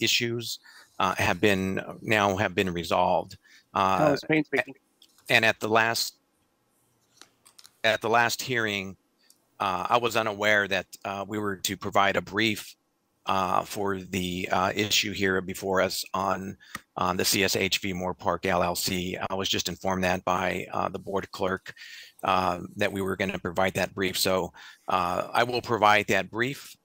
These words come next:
Speaker 1: uh, as to the issue, uh, beforehand. There's, uh, maybe some confusion, uh, whether or not the board has jurisdiction to hear our legal argument, and I will provide a brief as to, uh, why the board does,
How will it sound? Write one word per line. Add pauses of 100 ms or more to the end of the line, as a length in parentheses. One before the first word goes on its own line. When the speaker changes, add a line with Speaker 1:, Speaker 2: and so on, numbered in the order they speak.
(160)
Speaker 1:
uh,
as
to
the
issue,
uh,
beforehand.
There's, (100)
uh, (360)
maybe
some
confusion, (640)
uh, (240)
whether
or
not
the
board
has
jurisdiction
to
hear
our
legal
argument, (360)
and
I
will
provide
a
brief
as
to,
uh,
why
the
board
does,